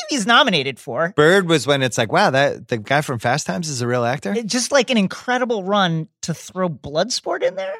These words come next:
Speaker 1: Wild. This is, like, several Oscar-nominated movies in this run.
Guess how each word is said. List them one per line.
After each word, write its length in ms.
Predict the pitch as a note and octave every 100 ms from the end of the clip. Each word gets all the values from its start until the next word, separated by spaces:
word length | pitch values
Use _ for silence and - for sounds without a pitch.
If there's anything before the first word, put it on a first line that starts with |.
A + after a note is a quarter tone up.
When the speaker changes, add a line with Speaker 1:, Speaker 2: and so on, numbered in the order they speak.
| _ _ _ _ _ _ _ _ _ _ _ C3
Speaker 1:
Wild. 600 | D3 F3+ A3+ C#3 G2+ - F#3
This 200 | C#4+ F4
is, 120 | C4
like, 180 | B3+ -
several 720 | - - C#4 C4 D4 C4+ G#3 _ _ _ _ -
Oscar-nominated 1000 | A3 A3 - G#3+ F#3+ G#3 G#3+ G#3 F#3 F3
movies 420 | F3+ D4+ E3+ A#2
in 100 | B2+
this 200 | A2 A#2
run. 300 | - - -